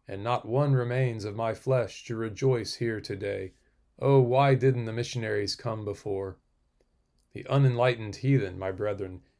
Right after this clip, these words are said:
can teach us on this point. They see that simple love to man should move us to give the gospel to them. We do not expound properly to ourselves the command to love our neighbor as ourselves.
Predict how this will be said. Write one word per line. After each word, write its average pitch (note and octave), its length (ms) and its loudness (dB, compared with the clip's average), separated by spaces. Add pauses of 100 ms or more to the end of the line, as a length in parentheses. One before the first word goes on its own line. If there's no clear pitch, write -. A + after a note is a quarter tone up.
(120)
can G#2+ 200 -8
teach C3+ 320 -2
us F#2+ 180 -4
on G2+ 120 -6
this G2 180 -6
point. F#2 400 -14 (540)
They C3+ 180 4
see C#3+ 360 2
that A#2 200 0
simple C3+ 380 0
love B2+ 300 2
to B2 100 -4
man A#2 380 -2
should A2+ 220 -4
move C3+ 240 2
us G2+ 220 -2
to - 140 -8
give B2+ 260 0
the A2+ 80 -6
gospel B2 480 -2
to D#3+ 240 -6
them. F#2 260 -8 (680)
We C#3 100 6
do D3 140 8
not C#3+ 160 6
expound A#2+ 600 0
properly A#2+ 500 0
to A2+ 180 -2
ourselves G#2+ 640 0
the G#2+ 80 -8
command A#2+ 560 0
to A2 100 -4
love C3 260 4
our A2 120 2
neighbor A#2 360 0
as B2+ 280 0
ourselves. F2+ 680 -6